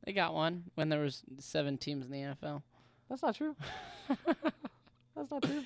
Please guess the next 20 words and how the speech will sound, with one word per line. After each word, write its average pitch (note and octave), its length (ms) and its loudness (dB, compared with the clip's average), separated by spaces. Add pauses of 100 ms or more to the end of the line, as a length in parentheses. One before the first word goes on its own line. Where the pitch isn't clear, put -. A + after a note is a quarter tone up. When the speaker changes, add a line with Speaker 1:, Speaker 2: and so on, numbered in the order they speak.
(140)
Speaker 1:
When - 120 0
your D3+ 200 4
parents D3+ 440 2
were C#3 140 2
Speaker 2:
There's, C#3 120 2
like, C#3 120 4
Speaker 1:
twelve. - 140 4
Speaker 2:
twenty-six. C4+ 640 0 (260)
Speaker 1:
Your F#3 120 -8
parents D3 300 -4
were C#3+ 80 -4
seven. C#3+ 440 0 (1500)
Speaker 2:
So? B2+ 160 -2 (420)
Speaker 1:
Grandparents C#3+ 460 -2
had C#3 100 -4
just C3 220 -4 (120)
gotten C3+ 220 -2
out C3 120 -2
of C3 80 -4
Vietnam. C3+ 580 -2